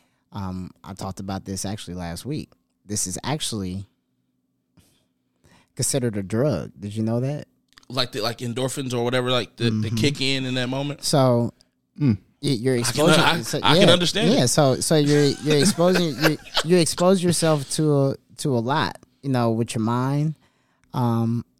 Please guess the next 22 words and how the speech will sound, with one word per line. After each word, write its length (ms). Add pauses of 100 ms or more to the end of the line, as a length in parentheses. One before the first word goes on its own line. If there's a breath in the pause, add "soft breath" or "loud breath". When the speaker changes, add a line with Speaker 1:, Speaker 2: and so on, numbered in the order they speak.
(120)
Speaker 1:
and 140
then 260
also 720 (600)
you, 600
you 140
play 220
tricks 300
with 180
your 80
body, 540 (380)
um, 580 (480)
because 280
when 140
it 100
does 240
come 220
down 220
to 120
the 100
real 280
deal 480
show, 480